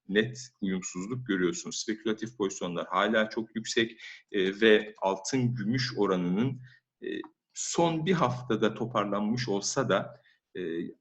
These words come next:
altın lehine hareketi muazzam büyük oldu.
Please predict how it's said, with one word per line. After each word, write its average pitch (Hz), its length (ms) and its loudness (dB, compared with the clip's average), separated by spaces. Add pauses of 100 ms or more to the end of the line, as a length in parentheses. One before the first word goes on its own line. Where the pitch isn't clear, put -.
(120)
altın 110 400 4
lehine 101 300 6
hareketi 104 840 -2 (200)
muazzam 104 520 4
büyük 107 260 2
oldu. 82 340 -2